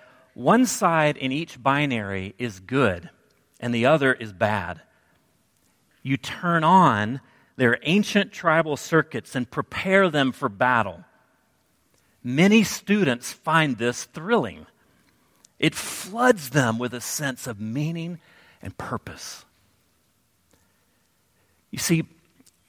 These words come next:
politics doesn't seem anymore like a discussion of different means to achieve the same good end, but it seems like trench warfare,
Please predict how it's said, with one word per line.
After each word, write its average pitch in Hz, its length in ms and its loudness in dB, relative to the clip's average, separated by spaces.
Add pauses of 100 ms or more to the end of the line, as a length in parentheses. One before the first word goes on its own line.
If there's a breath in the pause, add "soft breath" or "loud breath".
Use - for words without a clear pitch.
(840)
politics 190 720 0
doesn't 147 280 -2
seem 170 480 -4
anymore 127 640 -2
like 110 320 -2
a 113 60 0
discussion 110 800 -4
of 110 300 0 (600 soft breath)
different 139 500 2 (260)
means 123 680 0
to 135 240 -4
achieve 117 800 -2 (840 soft breath)
the 131 80 -6
same 139 380 0
good 123 420 0
end, 117 360 -2
but 110 100 -2
it 110 80 -8
seems 139 360 -4
like 120 280 0 (280)
trench - 400 -2
warfare, 123 580 -8